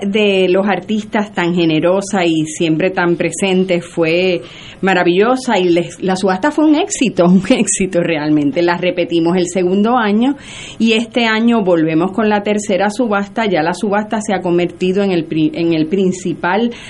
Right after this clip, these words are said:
eh, actividad de recaudación de fondos de la Liga, que nos da, ¿verdad? Nos da solidez, eh, mantenernos trabajando y ofreciendo nuestros servicios educativos,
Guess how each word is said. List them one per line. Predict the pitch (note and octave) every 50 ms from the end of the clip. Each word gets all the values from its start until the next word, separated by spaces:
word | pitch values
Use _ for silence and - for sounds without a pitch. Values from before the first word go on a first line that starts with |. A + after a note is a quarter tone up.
| - - - -
eh, | - G#3
actividad | G3 F#3+ G3 G#3 G3+ F#3+ F3+ F3+ F3+ F#3+
de | G#3
recaudación | A3 A3 G3+ G3 F#3 F3+ F3 E3+ E3 - F#3+ F3 E3+ F3
de | F#3 G3+
fondos | G3+ - - G#3 G3+ G3 G#3 G#3 G#3 G3+
de | G3+ F#3+
la | F3 E3+ D#3+
Liga, | D#3 F3+ G3+ G3+ G3 E3
que | E3 D#3+
nos | D3+ C#3+ D3 C3+
da, | D#3 D#3 D#3 D#3+ F3 F#3 F#3 F#3+ - - - - -
¿verdad? | - E3+ E3+ E3+ F#3 G3+ G#3 G#3
Nos | G3+ F3 E3+ E3 D3+
da | E3 D#3+ D#3+ D#3+ E3+ F3+ F3+ F3 E3 D3+ B2 - - - - - - - - - D2+ - - - - -
solidez, | - A#3 G#3 G3+ G3+ F#3+ G3+ G#3+ A3+
eh, | B3 B3+ A#3+ G3+ -
mantenernos | G#3 G3+ G#3 G3+ G3+ G3+ A3 G#3 A3+ C4+ D#4 D#4 C4 A3+ G3+ G3+ G3
trabajando | - G3 F#3 E3+ E3+ E3+ F3 G3 G3 G3+ G#3 G3
y | F#3+
ofreciendo | F#3 F#3+ G3 F#3 F#3 G3 E3+ E3 E3+ E3+
nuestros | F3 F#3+ G3+ G3+ G#3+ G#3+ G#3
servicios | - G#3 G3 F3+ G3+ G3+ G3 - G#3+ G3+
educativos, | G#3 G3+ G3 G#3+ G#3 G3+ G#3 A3+ A3+ G#3 G#3+